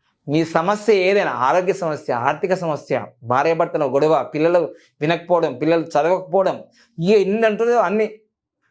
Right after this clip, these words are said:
నేను మాత్రం ఏం రాసుకున్నానంటే, "I am rich" అని రాసుకున్నా,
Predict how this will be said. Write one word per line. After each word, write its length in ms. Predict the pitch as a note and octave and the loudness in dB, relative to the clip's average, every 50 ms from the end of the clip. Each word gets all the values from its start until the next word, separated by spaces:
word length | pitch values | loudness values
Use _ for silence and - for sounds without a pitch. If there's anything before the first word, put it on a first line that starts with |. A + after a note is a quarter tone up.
| _ _ _ _ _ _ _ _ _ - | _ _ _ _ _ _ _ _ _ 0
నేను 200 | G#3+ A#3+ B3 B3+ | 2 2 2 2
మాత్రం 240 | B3 A#3 A3+ G#3 A#3 | 0 0 0 0 0
ఏం 220 | A3+ G#3+ G#3+ G#3 | 0 0 2 2
రాసుకున్నానంటే, 880 | G3 F#3+ F3+ - - E3 D#3+ D3+ C#3 C#3 B2+ B2+ E3 G#3+ D4 - - _ _ _ _ _ _ _ _ _ _ _ _ _ _ _ _ _ _ - F#3 G#3+ | 2 0 0 -2 -6 -6 -6 -4 -4 -6 -4 -2 -2 -2 -2 -6 -10 _ _ _ _ _ _ _ _ _ _ _ _ _ _ _ _ _ _ 0 2 2
"I 140 | A#3+ B3 | 2 2
am 80 | A#3+ G#3+ | 2 0
rich" 180 | G#3+ - G#3+ A#3 | -2 0 0 0
అని 100 | G#3 F#3 | 2 2
రాసుకున్నా, 380 | D#3+ C3+ C3 - - A#2 A2 | 0 -2 -2 -6 -14 -16 -18